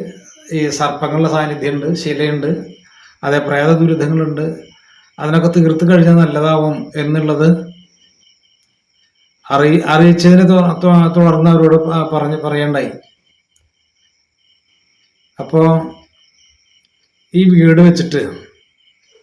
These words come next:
അപ്പൊ ആ സ്ഥലത്ത് അവർക്ക് കിടക്കാനായിട്ട് പറ്റുന്നില്ല, ഇരിക്കാനായിട്ട് പറ്റുന്നില്ല. മത്സ്യമാംസം വെച്ച് കഴിഞ്ഞാൽ അത് അന്ന് അടി ഉണ്ടാവും. ആകെ ചൊറിച്ചിലും മാന്തലൊക്കെ ആയിട്ട് അത് കൊണ്ടുപോയി കളയും, എന്നാലേ ചൊറിച്ചിൽ മാറുള്ളൂ.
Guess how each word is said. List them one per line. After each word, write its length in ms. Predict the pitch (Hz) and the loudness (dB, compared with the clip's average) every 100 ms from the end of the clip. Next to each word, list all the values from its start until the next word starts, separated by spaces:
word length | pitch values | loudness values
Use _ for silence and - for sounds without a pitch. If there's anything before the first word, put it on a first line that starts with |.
| _ _ _ - | _ _ _ -10
അപ്പൊ 140 | 156 | -2
ആ 100 | 160 | 0
സ്ഥലത്ത് 400 | 175 180 165 - | 2 2 2 2
അവർക്ക് 300 | 170 160 156 | 2 2 0
കിടക്കാനായിട്ട് 520 | - 151 143 139 139 143 | -4 -4 -4 -4 -4 -4
പറ്റുന്നില്ല, 400 | 143 135 131 139 | -6 -8 -8 -8
ഇരിക്കാനായിട്ട് 460 | 135 135 131 123 | -8 -10 -10 -12
പറ്റുന്നില്ല. 600 | 123 - 120 120 123 - _ _ _ _ _ _ | -12 -14 -16 -18 -18 -20 _ _ _ _ _ _
മത്സ്യമാംസം 640 | 143 143 175 175 165 165 165 | -4 -2 2 4 2 2 0
വെച്ച് 220 | 156 151 | 0 -2
കഴിഞ്ഞാൽ 360 | 156 143 143 | -2 -2 -4
അത് 140 | 139 139 | -6 -6
അന്ന് 240 | 139 143 | -6 -4
അടി 240 | 143 120 139 | -6 -6 -6
ഉണ്ടാവും. 360 | 131 120 123 | -6 -8 -10
ആകെ 160 | 127 139 | -10 -10
ചൊറിച്ചിലും 680 | 139 160 139 135 - 143 147 | -10 -10 -8 -10 -10 -8 -8
മാന്തലൊക്കെ 480 | 139 123 127 139 | -8 -8 -10 -8
ആയിട്ട് 160 | 131 123 | -10 -8
അത് 140 | 127 | -10
കൊണ്ടുപോയി 280 | 131 135 135 | -10 -12 -10
കളയും, 340 | 139 123 117 - _ 131 | -8 -8 -10 -16 _ -16
എന്നാലേ 280 | 135 135 | -12 -10
ചൊറിച്ചിൽ 360 | 147 156 - 127 | -8 -8 -8 -12
മാറുള്ളൂ. 480 | 135 123 113 110 | -12 -12 -14 -18